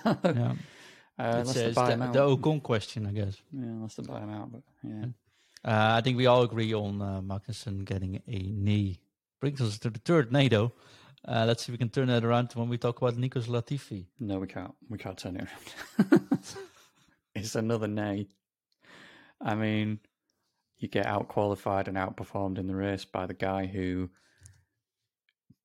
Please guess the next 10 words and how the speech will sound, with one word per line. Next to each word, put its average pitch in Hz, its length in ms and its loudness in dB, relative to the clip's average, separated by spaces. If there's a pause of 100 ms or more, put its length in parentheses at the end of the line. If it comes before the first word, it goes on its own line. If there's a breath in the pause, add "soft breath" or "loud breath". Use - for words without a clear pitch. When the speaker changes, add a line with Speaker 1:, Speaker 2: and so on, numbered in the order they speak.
Speaker 2:
did 104 220 0
a 117 100 -6
free 131 200 2
practice 127 420 -2
session 107 420 -2
in 107 100 0
a 98 60 -2
completely 110 480 0
different 101 340 -4
car 95 400 -4